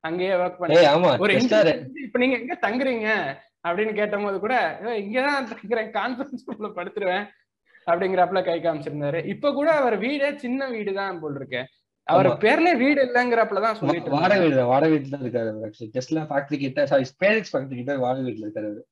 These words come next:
Speaker 2: அ, மெக்சிகோல SpaceX-ஓட பிளான்ட் இருக்கு இல்லையா, டெக்சாஸ், அ, டெக்சாஸ்ல இருக்கு.
Speaker 1: ஆமா.
Speaker 2: அங்க கிட்ட
Speaker 1: டெக்சாஸ்ல
Speaker 2: வீடு
Speaker 1: இருக்கு.
Speaker 2: வந்து, அந்த வீட்டோட வருஷ வாடகையே வந்து ஒன் ஃபிஃப்டி கே என்னமோ தான் நினைக்கிறேன். அது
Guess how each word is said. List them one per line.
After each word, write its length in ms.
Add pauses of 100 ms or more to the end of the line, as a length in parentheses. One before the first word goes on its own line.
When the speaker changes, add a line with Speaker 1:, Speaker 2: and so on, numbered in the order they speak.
(380)
Speaker 2:
அ, 120
மெக்சிகோல 540
SpaceX-ஓட 680 (320)
பிளான்ட் 320
இருக்கு 200
இல்லையா, 180
டெக்சாஸ், 400
அ, 300
டெக்சாஸ்ல 320
இருக்கு. 240
Speaker 1:
ஆமா. 100 (200)
Speaker 2:
அங்க 180
கிட்ட 120
Speaker 1:
டெக்சாஸ்ல 240
Speaker 2:
வீடு 180
Speaker 1:
இருக்கு. 80
Speaker 2:
வந்து, 160 (720)
அந்த 180
வீட்டோட 360 (500)
வருஷ 260 (100)
வாடகையே 380
வந்து 240 (440)
ஒன் 180
ஃபிஃப்டி 340
கே 120
என்னமோ 300
தான் 140
நினைக்கிறேன். 260
அது 120